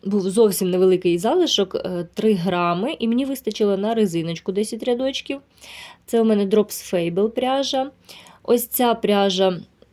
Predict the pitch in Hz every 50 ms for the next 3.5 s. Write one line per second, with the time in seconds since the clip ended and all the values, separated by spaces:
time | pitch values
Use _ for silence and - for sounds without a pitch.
0 | _ - - - 185 185 196 196 180 202 196 190 175 190 180 180 185 175 175 -
1 | 185 180 180 160 - - _ _ _ _ _ _ _ _ _ _ _ _ _ -
2 | - - 214 190 180 202 202 202 202 196 190 185 - 190 190 190 208 196 - 196
3 | 196 185 180 180 180 180 185 180 175 170